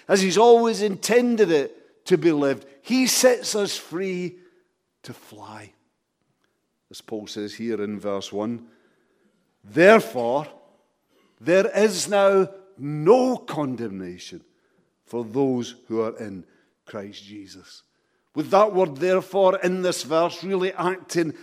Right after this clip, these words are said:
as a bridge, connecting, linking what Paul has said in the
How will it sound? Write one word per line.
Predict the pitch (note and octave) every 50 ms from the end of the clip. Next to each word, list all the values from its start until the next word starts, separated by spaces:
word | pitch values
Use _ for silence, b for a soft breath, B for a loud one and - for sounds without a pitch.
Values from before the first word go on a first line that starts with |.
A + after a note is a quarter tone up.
| B B B B B
as | - D#3+ E3+ C3+ C#3+
a | E3+
bridge, | D3+ C3 B2 C#3+ E3+ F#3 F3+ E3 C#3+ A#2+ A2 - -
connecting, | - E3 E3 F3+ G#3 A3 G3+ F3+ D3+ - E3 D3+
linking | C#3+ D3 D#3 F3+ G3+ A3 G#3+ F#3+ - D3 D3 C#3
what | D3 E3 D#3+ - -
Paul | F#3 G3+ G#3 G3+ F#3 F3+
has | D#3+ -
said | - - G3+ F#3 F3 F#3 D#3 - B B B B B B -
in | E3 D#3+ E3+
the | E3+ E3+